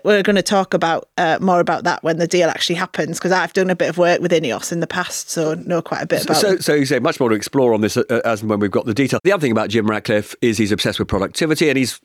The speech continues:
Speaker 1: Yeah.
Speaker 2: particularly focused on productivity in sport, and, you know, obviously big in cycling, for example. Uh, he's close to Dave Brailsford, and I'd be, Dave Brailsford, I'm expecting to get involved in helping him turn around or improve the performance of Man United.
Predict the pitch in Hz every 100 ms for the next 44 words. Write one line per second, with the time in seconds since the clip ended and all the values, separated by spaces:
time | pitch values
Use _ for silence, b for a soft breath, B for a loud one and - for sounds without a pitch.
0 | _ 156 101 - 254 143 120 123 120 135
1 | 127 135 131 135 135 139 135 131 - 202
2 | 175 131 113 117 107 101 - - 123 -
3 | 127 - - 147 127 127 117 127 - -
4 | 151 135 117 131 120 117 110 _ - 123
5 | 113 117 131 135 165 160 B B - 123
6 | 120 131 - 156 165 156 143 190 165 -
7 | - - _ 131 127 127 123 120 135 123
8 | 101 - 143 131 131 123 123 113 113 -
9 | - 156 - 131 117 110 120 120 110 104
10 | 127 147 180 180 - 120 120 123 113 120
11 | 113 113 123 117 113 113 117 127 107 95
12 | 90 123 110 110 107 131 135 135 - 127
13 | 120 123 120 120 120 131 143 143 175